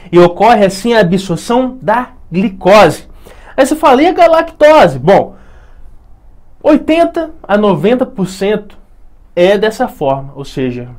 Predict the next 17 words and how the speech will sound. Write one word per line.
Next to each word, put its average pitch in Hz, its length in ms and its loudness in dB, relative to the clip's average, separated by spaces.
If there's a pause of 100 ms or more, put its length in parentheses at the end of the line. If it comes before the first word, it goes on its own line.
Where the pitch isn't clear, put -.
(360)
é 139 140 0
glicose 180 760 0 (160)
por 127 120 -12
meio 135 180 -8
da 143 100 0
maltose 208 640 0 (400)
que 247 140 2
é 196 220 4
absorvida. 220 760 0 (340)
A - 80 -12
galactose 247 680 -2
e - 20 -8
frutose 214 600 -4
é 269 80 -2
vinte 285 300 -8
por 269 160 -6
cento, - 440 -6